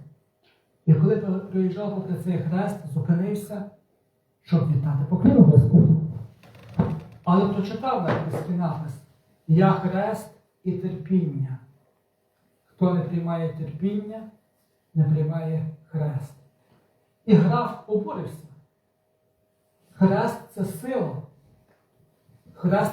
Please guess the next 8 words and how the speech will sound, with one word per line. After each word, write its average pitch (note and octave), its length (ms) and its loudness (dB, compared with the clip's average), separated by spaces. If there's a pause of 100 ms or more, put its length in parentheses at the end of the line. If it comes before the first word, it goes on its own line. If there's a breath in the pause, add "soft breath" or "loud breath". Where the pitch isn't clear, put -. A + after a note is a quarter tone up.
(120)
це G#3+ 120 0
перемога. G3+ 720 0 (1200)
Хрест — - 500 2
це F#3+ 160 2
влада. E3+ 680 2 (1080)
Хрест — G3 540 0
це G3 100 2
понад. G3 720 2